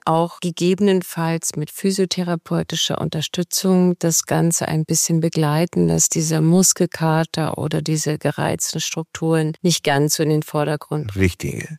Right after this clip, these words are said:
Speaker 2: Auch das ist manchmal
Speaker 1: Ja.
Speaker 2: sinnvoll und notwendig, Gott sei Dank nicht so oft.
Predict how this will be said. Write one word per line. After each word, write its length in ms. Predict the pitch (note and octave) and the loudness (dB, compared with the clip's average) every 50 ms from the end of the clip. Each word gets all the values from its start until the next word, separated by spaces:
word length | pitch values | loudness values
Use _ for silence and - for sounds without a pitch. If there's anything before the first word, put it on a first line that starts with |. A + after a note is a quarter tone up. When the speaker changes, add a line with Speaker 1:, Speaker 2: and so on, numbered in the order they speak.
| - - | -14 -8
Speaker 2:
Auch 180 | - F#2 F#2 - | -4 -4 -4 -2
das 240 | - A2+ A#2 A2+ - | 2 2 2 2 2
ist 180 | B2+ A2+ - | 0 0 0
manchmal 400 | - G#2 G#2+ A2 G#2+ G2+ A2 G#2+ G2+ | 2 2 2 2 4 4 4 2 2
Speaker 1:
Ja. 20 | |
Speaker 2:
sinnvoll 680 | F#2 - - A2 A2 G2+ - G#2 G#2 G#2+ G#2 G2+ G#2 A2 _ _ - | 2 2 2 4 4 4 2 2 2 2 2 2 0 -2 _ _ -4
und 220 | G2+ F#2 F2+ F2+ | -2 -2 0 4
notwendig, 720 | G2+ G#2 A2+ A#2 - - A#2+ A2 G#2 G#2 G#2 F#2 - - C3 _ _ _ | 4 4 4 4 4 2 4 4 4 4 2 0 -4 -12 -18 _ _ _
Gott 200 | - - G2+ F#2+ - | -2 -2 0 0 2
sei 120 | - G2+ | 0 0
Dank 360 | E2+ F#2+ F2+ F#2 F#2+ F2+ - - _ _ | 2 2 2 2 2 0 -4 -10 _ _
nicht 420 | - F#2 G2+ G2+ F#2 - - - - | 2 4 4 4 2 0 -6 -6 -2
so 240 | - - G2 F#2 | 0 2 2 2
oft. 380 | - C#2 - - - - - - | 0 -4 -8 -8 -10 -12 -14 -16